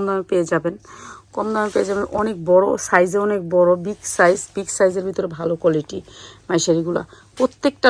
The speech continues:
নতুন ডিজাইন আসছে মাইশারি। এই যে এটা একেবারে নতুন চলে আসছে, এটা অনেক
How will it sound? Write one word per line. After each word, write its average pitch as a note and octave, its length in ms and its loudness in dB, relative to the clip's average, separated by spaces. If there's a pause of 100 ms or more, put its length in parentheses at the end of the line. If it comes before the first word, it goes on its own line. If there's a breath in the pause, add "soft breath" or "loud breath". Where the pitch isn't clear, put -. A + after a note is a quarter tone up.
নতুন G3 260 -2
ডিজাইন E3 280 0
আসছে - 240 -10 (260)
মাইশারি। F3 340 -4 (100)
এই F3+ 100 -4
যে F3 120 -2
এটা F#3 140 -2 (260)
একেবারে B3+ 400 2 (120)
নতুন B3 160 -2 (100)
চলে A#3+ 220 4
আসছে, - 180 -6 (120)
এটা F#3+ 100 0 (140)
অনেক A3 200 0